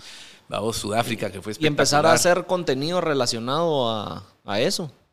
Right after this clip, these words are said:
Speaker 2: al mundial.
Speaker 1: Eso sí, pero para jalar marcas, vamos,
Speaker 2: Ajá.
Speaker 1: para las marcas que son patrocinadoras
Speaker 2: Y
Speaker 1: de
Speaker 2: es
Speaker 1: la
Speaker 2: lo que la
Speaker 1: fifa.
Speaker 2: gente este año va a querer
Speaker 1: Sí,
Speaker 2: estar escuchando.
Speaker 1: claro, exacto. Entonces, eso sí,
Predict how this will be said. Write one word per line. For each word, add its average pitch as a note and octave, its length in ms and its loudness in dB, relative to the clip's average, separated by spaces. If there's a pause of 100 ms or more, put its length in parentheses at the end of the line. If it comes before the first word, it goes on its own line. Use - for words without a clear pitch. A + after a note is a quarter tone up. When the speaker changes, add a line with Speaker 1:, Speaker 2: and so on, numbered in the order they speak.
(160)
Speaker 2:
al B2 140 -2
mundial. C#3+ 440 0 (100)
Speaker 1:
Eso A3 280 8
sí, C#4 200 6
pero A#3 500 8 (200)
para D#3 220 10
jalar D3+ 280 6
marcas, F#3+ 480 4
vamos, B2 380 4
Speaker 2:
Ajá. A2+ 80 -6
Speaker 1:
para C3+ 180 4
las A#2+ 120 6
marcas E3 360 4
que C3+ 140 -2
son D#3 160 0
patrocinadoras C3 720 -2
Speaker 2:
Y A#3 60 0
Speaker 1:
de A3 40 12
Speaker 2:
es G#3 60 10
Speaker 1:
la G3 60 8
Speaker 2:
lo F#3 60 6
que F#3 100 8
la D#3 100 8
Speaker 1:
fifa. - 140 6
Speaker 2:
gente E3 160 2
este D#3 140 2
año D#3 180 2
va D3+ 60 4
a D3 40 -10
querer D3 160 4
Speaker 1:
Sí, F3+ 60 10
Speaker 2:
estar G#3 140 10
escuchando. F3 340 10
Speaker 1:
claro, A2 220 6
exacto. C#3+ 340 2
Entonces, D3+ 560 2 (280)
eso F#3 280 4
sí, A3 240 6